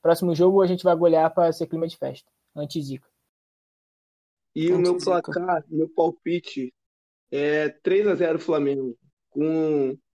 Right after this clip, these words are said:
Speaker 2: gol de Everton Ribeiro. Everton Ribeiro não vai jogar, desculpa. Gabigol de
Speaker 3: Talvez,
Speaker 2: falta.
Speaker 3: talvez.
Speaker 2: Vai ser Gabigol de falta, Bruno Henrique de falta e Diego Alves de falta. Que vão treinar com,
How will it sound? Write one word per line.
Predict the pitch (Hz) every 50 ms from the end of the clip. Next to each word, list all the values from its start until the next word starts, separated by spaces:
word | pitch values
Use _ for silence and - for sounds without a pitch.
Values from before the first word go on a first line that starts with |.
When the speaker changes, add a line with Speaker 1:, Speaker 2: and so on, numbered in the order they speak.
| _ _ _ _ _ _ -
Speaker 2:
gol | 135 131 156 170 170 160
de | 127 131 160 156 151 147 139 143 -
Everton | 165 180 180 185 180 185 190 175
Ribeiro. | 170 160 147 135 151 156 160 - -
Everton | - 165 165 151 165 - 160
Ribeiro | 151 151 160 156
não | 160
vai | 147 156 147
jogar, | 151 143 135 117 127
desculpa. | 123 - - - 135 - - - - _ _ _ _ _ _ _ _ _ _ _ _ _ - - -
Gabigol | 131 160 160 156 165 175 165 156 180 185 226 220
de | -
Speaker 3:
Talvez, | 202 202 185
Speaker 2:
falta. | 175 - - 202
Speaker 3:
talvez. | 214 202 190 190 - - - _ _ _ _ _ _ _ _ _ _ _ _ _ _ _ _ _ _ _
Speaker 2:
Vai | - 160 165 180
ser | 175 - 185 156 - 117
Gabigol | 139 170 196 196 202 202 175 156 170 175
de | 170 143
falta, | 160 - - - 143 143 165 - - - 240 247 - _ _ _ _ _ _ _ _ _ _ -
Bruno | 139 143 185 226 233 214
Henrique | 202 170 185 196 196 185
de | 151 156
falta | - - 156 151 175 214 240 - - 240 - - _ _ _ _ _ _
e | - 202
Diego | 170 143 196 196 190 196
Alves | 190 180 180 180 190
de | 165 -
falta. | - - 151 123 120 131 _ _ _ _ _ _ _ _ _ -
Que | - 170 160
vão | 160 - 170 165
treinar | 151 170 165 160 165 160
com, | 165 170